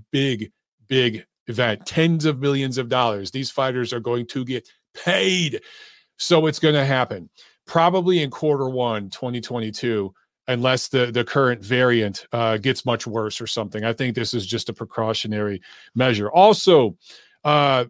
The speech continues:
oh, another Japanese fighter, Kazuto Ioka, he had a fight coming up against Jerwin Ancajas.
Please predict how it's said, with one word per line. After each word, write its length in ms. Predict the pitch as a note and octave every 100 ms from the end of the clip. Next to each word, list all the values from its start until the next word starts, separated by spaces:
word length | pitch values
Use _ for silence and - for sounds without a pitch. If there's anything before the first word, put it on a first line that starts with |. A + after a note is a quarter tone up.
| -
oh, 100 | E3+
another 300 | F3+ E3 F#3+
Japanese 400 | D#3 C#3+ C#3 B2
fighter, 240 | - B2+ A#2
Kazuto 440 | B2+ D3 C#3 C3
Ioka, 400 | C#3 F#3 C#3+ B2+ - _ _
he 80 | D3
had 100 | C#3+
a 40 |
fight 280 | - D3 C3
coming 220 | C#3 C3
up 100 | B2+
against 320 | B2+ B2+ A2+
Jerwin 340 | C3+ C3 A#2 G#2+
Ancajas. 600 | - C#3 B2+ C#3 C3